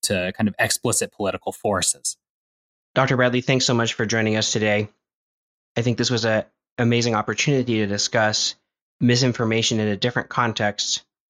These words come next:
Speaker 2: and also see some techniques in a potentially less political environment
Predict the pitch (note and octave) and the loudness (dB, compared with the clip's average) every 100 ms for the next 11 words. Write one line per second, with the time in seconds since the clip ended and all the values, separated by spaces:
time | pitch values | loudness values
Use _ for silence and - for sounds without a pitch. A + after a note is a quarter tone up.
0 | - A2+ A2 G#2+ - B2+ B2+ A#2+ A#2+ B2 | -2 2 2 0 -2 -2 0 0 0 0
1 | A#2 A2 A#2+ - A2 G#2+ - G#2 G2+ G2+ | -2 -2 -2 -2 -2 -2 -2 0 0 -2
2 | A#2+ - B2+ A#2+ G#2 G#2 - - B2+ B2+ | -2 0 0 0 0 -2 -2 -2 -2 -2
3 | C#3+ C3+ C#3+ - _ - C#3 D3 D#3 E3 | -2 -2 -2 -8 _ -2 0 2 2 0
4 | F3 - | 0 -4